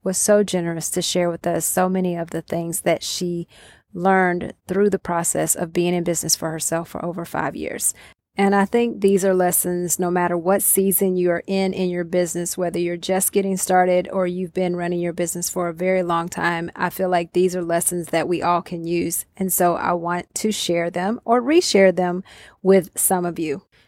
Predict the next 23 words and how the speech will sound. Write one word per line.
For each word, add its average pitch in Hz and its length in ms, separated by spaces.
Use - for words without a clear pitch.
Just 254 240
really 262 220
quickly, 190 400
before 190 340
we 202 140
do 190 140
dive 170 300
into 175 300
this 175 320
episode, 165 640
though, 165 320
I 175 80
do 208 320
want 196 280
to 202 80
let 185 160
you 180 100
know 175 240
that 170 420
the 196 260
planners 208 880
are 185 320
in. 190 480